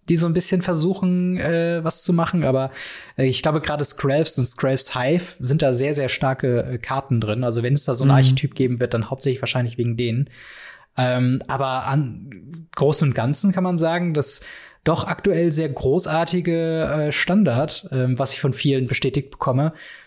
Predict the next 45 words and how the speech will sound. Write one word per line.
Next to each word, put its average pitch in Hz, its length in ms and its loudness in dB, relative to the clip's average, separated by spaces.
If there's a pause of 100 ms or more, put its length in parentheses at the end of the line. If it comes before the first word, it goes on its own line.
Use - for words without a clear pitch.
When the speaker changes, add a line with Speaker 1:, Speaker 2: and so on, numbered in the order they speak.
(280)
Speaker 1:
ist 156 200 2
jetzt 185 180 0
nicht 175 140 0
schlechter 143 360 0
geworden. 196 520 2 (500)
Und 170 460 4 (180)
es - 200 -2
wird 190 160 0
noch 180 140 0
viel 185 220 2
herumprobiert, 165 880 0 (180)
ah, - 220 -6
wobei 160 400 2
die 156 140 0
ganz 175 280 2
großen, 180 600 2 (480)
äh, 151 280 2
Umwerfungen, 165 1300 0
also 139 260 0
von 131 160 0
wegen, 135 160 0
jetzt 123 140 -2
gibt's - 180 -2
ein 131 60 0
ganz 147 240 0
neues 180 220 0
Deck, 180 180 -4
die 180 80 0
sind 165 120 2
ausgeblieben. 113 680 -2 (520)
Ähm, 120 320 2
ist 156 120 0
das 220 160 -2
was, 202 140 -2
was 185 100 -2
dich - 180 -2
überrascht 143 400 0
oder 214 160 0
wo 175 60 2
du 165 100 0
sagst, 151 380 -2
"Oh, 196 160 2
okay, 117 320 0 (140)
hätte, 131 600 -2
also, 123 420 -2